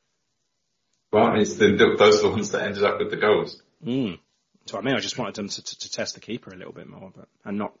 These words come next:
Speaker 2: try
Speaker 1: Yeah.
Speaker 2: to
Speaker 1: They weren't really testing. I think I remember had a, a long range effort, didn't he?
Speaker 2: Mm.
Speaker 1: Uh, yeah, I mean, when the crowd is just shouting for him to shoot, I mean, Diallo does, um, kind of give in to those, doesn't he?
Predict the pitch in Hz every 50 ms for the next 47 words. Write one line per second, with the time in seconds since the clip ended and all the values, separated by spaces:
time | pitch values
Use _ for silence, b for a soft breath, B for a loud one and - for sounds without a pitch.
0 | _ - - 139 147 139 131 107 92 92 92 - _ _ _ _ _ _ _ _
1 | _ _ _ _ _ - 131 131 139 143 135 123 123 127 120 113 - 131 117 -
2 | - 98 107 110 - 110 104 107 107 120 117 117 - - 110 107 107 98 - 101
3 | 95 92 85 80 - - 87 92 101 95 92 82 76 76 76 76 - 71 - -
4 | - - - - - - - 76 71 69 _ _ _ _ _ 123 120 107 95 87
5 | 82 - 76 73 71 71 - - - 113 120 120 107 98 104 107 104 101 110 104
6 | 104 95 - - - 104 95 90 85 - - 90 - - - 90 85 85 85 -
7 | - 82 - - - - - 95 82 78 78 - 78 82 85 82 82 101 104 101
8 | 101 95 87 82 82 87 85 82 - - - - _ - 82 82 80 80 80 78
9 | 78 - - - 92 85 80 82 - - _ - 95 92 92 92 90 87 78 -
10 | - 71 65 65 64 - - - 78 69 67 64 65 - -